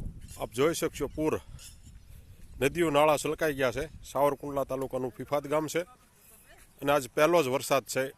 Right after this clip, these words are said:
ધમાકેદાર એન્ટ્રી. ખેડૂતો ઘણા ખુશ છે. આપ જોઈ શકશો, પૂર. આજ પંદર તારીખ શનિવાર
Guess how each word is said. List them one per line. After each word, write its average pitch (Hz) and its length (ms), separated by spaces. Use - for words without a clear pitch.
ધમાકેદાર 147 560
એન્ટ્રી. 135 400
ખેડૂતો 170 360
ઘણા 147 200
ખુશ - 360
છે. 190 120
આપ 113 80
જોઈ 135 220
શકશો, 143 320
પૂર. - 320
આજ 123 180
પંદર 160 320
તારીખ 160 340
શનિવાર 160 480